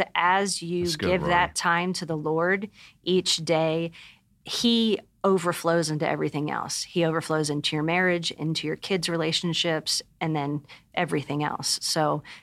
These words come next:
Speaker 1: that really does need to be the first priority.
Speaker 2: So you had people mentoring you guys. And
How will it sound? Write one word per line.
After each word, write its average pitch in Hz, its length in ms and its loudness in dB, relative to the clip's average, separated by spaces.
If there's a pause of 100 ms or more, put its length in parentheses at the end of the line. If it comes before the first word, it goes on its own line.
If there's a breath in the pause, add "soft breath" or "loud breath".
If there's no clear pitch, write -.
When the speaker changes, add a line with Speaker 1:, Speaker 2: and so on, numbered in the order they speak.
(100)
Speaker 1:
that 165 240 2 (200)
really 175 340 0
does 151 300 0
need 151 160 -2
to 151 60 -4
be 147 160 -4
the 151 100 -10
first - 420 -2
priority. - 640 -6 (500 loud breath)
Speaker 2:
So - 140 0
you 131 100 6
had 147 120 4
people 139 280 2
mentoring 98 520 0
you 95 100 -8
guys. - 480 -10 (400)
And 95 440 2